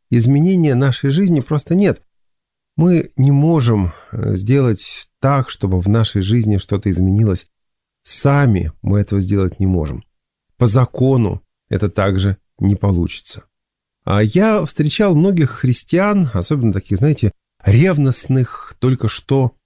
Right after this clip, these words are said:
уверовавших, только что пришедших к Богу. Они говорят: «Всё, я теперь другой человек».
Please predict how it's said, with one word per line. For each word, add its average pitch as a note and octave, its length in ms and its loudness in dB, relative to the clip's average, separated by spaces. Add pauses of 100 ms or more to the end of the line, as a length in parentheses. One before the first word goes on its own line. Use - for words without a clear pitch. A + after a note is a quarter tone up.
(140)
уверовавших, A#2 840 0
только F#2+ 260 -8
что - 180 -4
пришедших D2+ 520 -6
к - 60 -8
Богу. F#3 420 0 (520)
Они E3+ 240 2
говорят: C3 440 0 (380)
«Всё, G3 460 0
я D3+ 360 0
теперь D3 540 -2
другой A2+ 460 0
человек». A2 640 -4